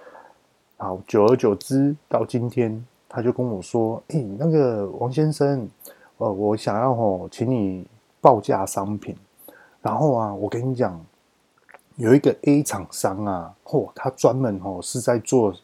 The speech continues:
例如家乐福啊，什么之类的这种的通路。”然后后来我就在那边想，“呃，是，是，是，是，是。”然后我就跟他说，“那你要报价的是，呃，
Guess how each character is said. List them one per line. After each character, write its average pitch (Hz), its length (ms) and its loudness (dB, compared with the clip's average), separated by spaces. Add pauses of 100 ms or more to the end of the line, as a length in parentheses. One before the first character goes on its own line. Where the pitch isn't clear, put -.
(340)
例 123 140 0
如 101 180 -4
家 117 280 0
乐 127 220 6
福 87 300 -6
啊， 90 260 -8
什 - 180 -12
么 98 180 -8
之 - 240 -4
类 147 200 4
的 92 120 -2
这 117 120 -2
种 90 180 -6
的 82 140 -12
通 110 320 -4
路。” 101 180 -2 (760)
然 120 100 2
后 165 60 4
后 170 140 6
来 151 40 10
我 107 140 6
就 147 160 2
在 147 80 0
那 147 60 2
边 147 180 2
想 87 320 -6
，“呃， 120 180 -2
是， 123 240 -2
是， 117 220 -2
是， 110 180 -8
是， 104 220 -8
是。” 92 260 -8 (140)
然 104 180 -8
后 113 440 4 (420)
我 110 100 -2
就 135 80 4
跟 139 140 2
他 139 100 0
说 139 220 2
，“那 175 140 2 (280)
你 117 280 0
要 151 200 4
报 143 240 6
价 127 240 4
的 101 200 0
是， 101 420 -2 (380)
呃， 101 360 0